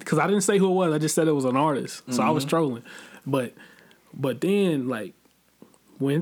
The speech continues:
Speaker 1: once they find out it's him, everybody take their foot off the gas. Not 'cause they scared.
Speaker 2: No, they scared.
Speaker 1: I don't think people scared.
Speaker 2: They'd be scared, bruh.
Speaker 1: Well, I'm talking about Dakota.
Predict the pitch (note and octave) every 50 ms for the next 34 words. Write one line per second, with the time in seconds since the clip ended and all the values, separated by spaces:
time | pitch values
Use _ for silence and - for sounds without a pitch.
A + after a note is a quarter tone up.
0 | D#3 D#3 D3+ D3+ E3+ F3+ F3+ - F#3 F#3 F#3 F#3+ F3+ F#3 F#3+ F#3 F3 F3 F3 -
1 | G3+ G3+ G3 F3+ D3+ D#3 D#3+ D#3+ D#3 D3 D3 C#3+ - - F#3 E3+ D#3+ D#3+ D3 C#3+
2 | - F3+ E3 C#3+ B2+ - C#3 C3+ C#3 C#3 C#3 C3+ B2+ A#2+ A2 - - - - C#3
3 | C#3+ F3 F3 F3 - F#3+ F#3 G3 G3 - - - G3+ G3+ G3+ F3 C3+ G2+ - -
4 | - - - - - - - - _ _ _ _ G3+ G#3 F#3+ D#3+ E3 G3 D4 -
5 | F3 D3 C#3+ D#3+ D3+ - - - _ _ _ _ _ _ _ _ _ _ _ _
6 | _ _ _ _ _ _ _ - - B3 C#4 - - F#4 F4 E4 D#4 C#4+ - D4
7 | C#4+ - - - - D4 C#4 C4 F3+ A2+ - - _ - - _ _ _ _ _
8 | _ _ _ _ _ _ - F#3 A3 A3 G#3 D#3 C#3 D3+ C#3+ C#3 - - D3 C#3+
9 | B2 G2+ F2+ E2+ F2+ F#2+ F#2+ F#2+ - _ _ _ _ _ - E3 D#3+ D3 F#2 G2+
10 | - - A3 G#3+ B3 G#3+ F#3+ E3+ D3+ C3+ C3+ - - G#3+ G#3+ F3 C3+ G2+